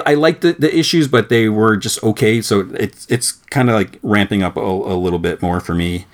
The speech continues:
again. Then there's a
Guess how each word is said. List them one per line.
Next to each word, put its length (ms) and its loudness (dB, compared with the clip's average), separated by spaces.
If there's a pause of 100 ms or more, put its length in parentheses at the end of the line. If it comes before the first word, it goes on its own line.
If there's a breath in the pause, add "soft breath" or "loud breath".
(360 soft breath)
again. 400 0 (920 loud breath)
Then 360 2
there's 240 2
a 320 2